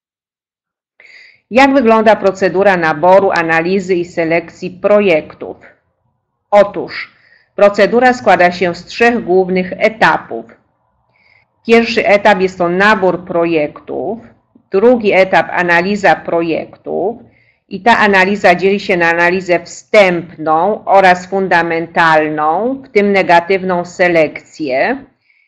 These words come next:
i ostatni etap to preinkubacja. Teraz omówię,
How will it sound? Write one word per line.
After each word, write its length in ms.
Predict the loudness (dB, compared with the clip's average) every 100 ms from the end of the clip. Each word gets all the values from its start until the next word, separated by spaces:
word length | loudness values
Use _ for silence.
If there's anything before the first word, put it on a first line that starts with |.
| _
i 120 | -2
ostatni 500 | 0 2 0 0 2
etap 320 | 4 4 2
to 100 | 0
preinkubacja. 1300 | -2 -4 -4 -6 -6 -6 0 0 0 -6 -12 -10 -10 -14 _ _ _ _ _ _ _ _ _ _ _ _ _ _ _ _ _ _ _ _ _ _ _ _ _ _ _ _ _ _ _ _ -20 _ _
Teraz 260 | 0 2 2
omówię, 760 | 0 0 -4 0 4 4 4